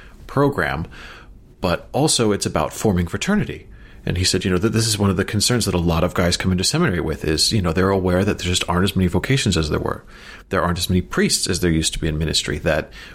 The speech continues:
what used to be the common reality of priests having an experience of common life in ordinary parish ministry, so you'd have two, three, four,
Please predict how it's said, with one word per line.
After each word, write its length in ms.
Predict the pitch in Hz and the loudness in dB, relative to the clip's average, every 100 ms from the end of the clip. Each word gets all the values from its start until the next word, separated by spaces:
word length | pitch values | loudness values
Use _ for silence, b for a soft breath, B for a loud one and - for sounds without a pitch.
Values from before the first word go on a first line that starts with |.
| B | B
what 180 | 98 101 | -2 0
used 240 | 113 - | 0 0
to 80 | 110 | 0
be 100 | 104 | 2
the 120 | 92 | 2
common 340 | - 90 87 | 0 0 2
reality 480 | 85 85 80 82 85 | 2 2 2 2 0
of 400 | - 82 76 - - - | 0 -2 -4 -8 -18 -6
priests 340 | 113 92 - | -4 -2 -2
having 320 | - 87 85 | -2 0 0
an 60 | 85 | 2
experience 500 | 82 - 95 85 - | 0 0 0 0 -2
of 80 | 85 | -4
common 320 | 85 80 87 | -2 0 0
life 260 | 107 98 | 2 0
in 60 | 95 | 0
ordinary 340 | 85 82 78 | 0 2 0
parish 360 | - 82 73 - | -2 -2 -2 -2
ministry, 360 | 98 92 - 87 | -2 -2 -2 -4
so 140 | - | -4
you'd 80 | 82 | -6
have 240 | - - - - - | -6 -10 -14 -20 -10
two, 340 | - - 85 82 | -6 -2 0 -2
three, 520 | - - 90 87 85 | -4 -2 0 0 -4
four, 800 | - - - 90 92 87 92 | -10 -14 -2 2 4 4 0